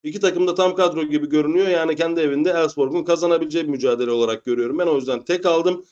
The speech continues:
Dediğim gibi bütçeden dolayı sonuçta habire binlerce oynayamıyoruz. Ha, bütçesi olan "Benim bütçem var." derse bir kuponumda, e, atıyorum üç tane bin yüz elli ikilik yapacaktır. E, birinde tek geçiyorsa öbüründe bir sıfır geçsin. E, Örebro galibiyeti beklemiyorum ama bir sıfır aranabilir. Ben tek geçtim. Bir olarak aldım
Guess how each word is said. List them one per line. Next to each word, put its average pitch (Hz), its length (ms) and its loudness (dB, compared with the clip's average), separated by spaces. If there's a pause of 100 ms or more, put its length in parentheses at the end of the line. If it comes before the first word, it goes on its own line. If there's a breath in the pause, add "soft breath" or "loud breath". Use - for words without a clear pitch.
(220 loud breath)
Dediğim 139 240 -4
gibi 120 180 -2
bütçeden 117 480 -4
dolayı 123 260 -2
sonuçta 113 340 -6
habire 110 260 -4
binlerce 110 380 -6
oynayamıyoruz. 127 600 -2 (320 loud breath)
Ha, 196 120 -4
bütçesi 208 360 0
olan 156 340 2
"Benim 165 240 0
bütçem 160 360 -2
var." 151 220 0
derse 180 460 0
bir 175 100 -6
kuponumda, 143 600 0 (420 soft breath)
e, 117 160 0
atıyorum 131 400 0
üç 147 140 -6
tane 127 240 -2
bin 127 80 -4
yüz 123 180 -4
elli 127 160 -2
ikilik 135 300 -6
yapacaktır. 135 600 -4 (100)
E, 120 140 4
birinde 131 340 -4
tek 131 200 -4
geçiyorsa 117 360 -6
öbüründe 131 360 -4
bir 151 120 0
sıfır 113 280 -8
geçsin. 107 500 -8
E, 131 60 -8
Örebro 127 460 -2
galibiyeti 120 440 -2
beklemiyorum 131 500 -4
ama 131 180 -2
bir 139 100 -6
sıfır 135 260 -6
aranabilir. 131 580 -2
Ben 139 180 -4
tek 143 200 -6
geçtim. 131 420 -8
Bir 139 100 -4
olarak 131 440 -4
aldım 139 400 0